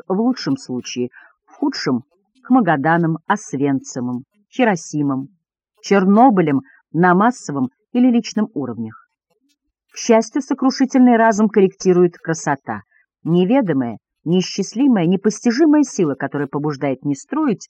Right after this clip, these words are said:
жизнь, а жить. Жить и делиться наблюдениями, впечатлениями, соображениями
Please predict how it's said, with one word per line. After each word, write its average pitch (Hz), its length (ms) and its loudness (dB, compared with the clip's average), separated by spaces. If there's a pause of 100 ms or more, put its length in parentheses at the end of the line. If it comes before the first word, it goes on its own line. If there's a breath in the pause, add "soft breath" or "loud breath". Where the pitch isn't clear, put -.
жизнь, 120 480 -10 (360)
а 277 80 -4
жить. - 420 -10 (600)
Жить 185 480 -4 (580)
и 196 60 0
делиться 277 440 2
наблюдениями, 165 760 2
впечатлениями, - 880 -4 (340 soft breath)
соображениями 208 880 2